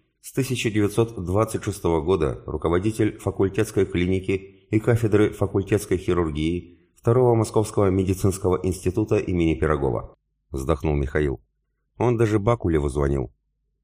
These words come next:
Но их из парткома одёрнули. Примечание. Александр Николаевич Бакулев, тысяча восемьсот девяностый, тысяча девятьсот шестьдесят седьмой. Советский учёный-хирург,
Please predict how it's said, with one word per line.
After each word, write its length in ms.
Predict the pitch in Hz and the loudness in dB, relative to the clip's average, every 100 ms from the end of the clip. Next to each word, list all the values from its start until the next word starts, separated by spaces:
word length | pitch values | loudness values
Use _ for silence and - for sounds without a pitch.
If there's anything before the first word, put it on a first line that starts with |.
| _ | _
Но 160 | 90 117 | 2 4
их 180 | 135 120 | 4 2
из 100 | - | 4
парткома 480 | 104 - 113 87 | 2 4 4 4
одёрнули. 500 | 76 73 65 64 53 - _ _ _ | 4 2 0 -2 -4 -10 _ _ _
Примечание. 760 | 85 92 92 90 71 58 - - _ _ | 0 0 2 0 0 -4 -10 -18 _ _
Александр 640 | - 98 95 - 120 113 - | -2 0 0 0 0 0 -2
Николаевич 680 | 95 90 92 92 90 90 82 | -2 0 2 4 4 2 0
Бакулев, 440 | 82 76 65 57 - _ | 0 2 -2 -4 -10 _
тысяча 340 | - 107 104 90 | -2 0 0 0
восемьсот 420 | 87 92 87 80 | 0 0 -2 -2
девяностый, 540 | 76 78 87 90 98 | 0 0 0 0 -2
тысяча 420 | 90 110 120 113 | -2 -2 -2 -2
девятьсот 340 | 87 85 - - | 0 -2 -2 -4
шестьдесят 460 | - 82 80 85 | -2 -2 -2 -2
седьмой. 380 | 78 82 73 64 - - _ _ _ | -2 -2 -2 -2 -6 -18 _ _ _
Советский 500 | - 101 135 131 117 | 0 2 2 0 0
учёный-хирург, 840 | 110 - 107 104 - 101 76 - | 0 0 0 0 -2 0 0 -2